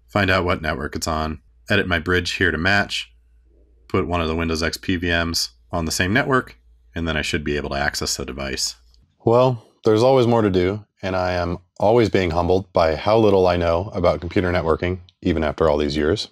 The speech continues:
I think what I ought to do is get a test network going with a router, switches,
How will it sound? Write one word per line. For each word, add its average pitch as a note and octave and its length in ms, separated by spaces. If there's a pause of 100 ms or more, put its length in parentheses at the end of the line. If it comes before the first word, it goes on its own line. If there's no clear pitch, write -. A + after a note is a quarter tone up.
I - 40
think D#3 240
what C3 100
I A#2 100
ought A2+ 100
to A2 80
do A2 280
is F#2 100
get G2+ 180
a F#2 40
test - 340
network F2+ 280
going F2+ 420
with G2 140
a F#2+ 40
router, F2 480 (140)
switches, - 580